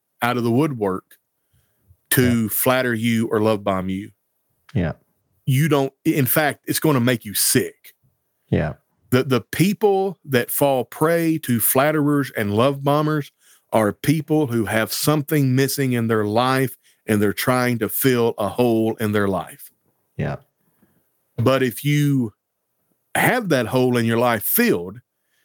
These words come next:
Speaker 1: if you are living oriented towards the highest possible good you can conceive, and if you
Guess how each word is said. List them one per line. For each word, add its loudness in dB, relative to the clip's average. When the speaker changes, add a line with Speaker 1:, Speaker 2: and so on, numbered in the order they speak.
Speaker 1:
if 0
you 2
are 2
living 0
oriented 2
towards 0
the -4
highest 0
possible -2
good 0
you -2
can 0
conceive, -2
and 2
if -2
you 0